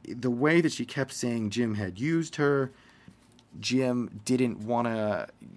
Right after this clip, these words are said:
she was, she was afraid of this being released. It wasn't something that was meant for everybody to see and stuff like that.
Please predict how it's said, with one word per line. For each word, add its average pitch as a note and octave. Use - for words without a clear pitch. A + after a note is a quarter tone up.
she -
was, B2
she -
was G2+
afraid B2
of G#2
this G#2+
being G#2
released. G#2+
It -
wasn't A#2
something G#2+
that G#2
was F#2
meant G#2
for -
everybody G#2+
to E2
see C3+
and C#3+
stuff C3
like A#2+
that. C3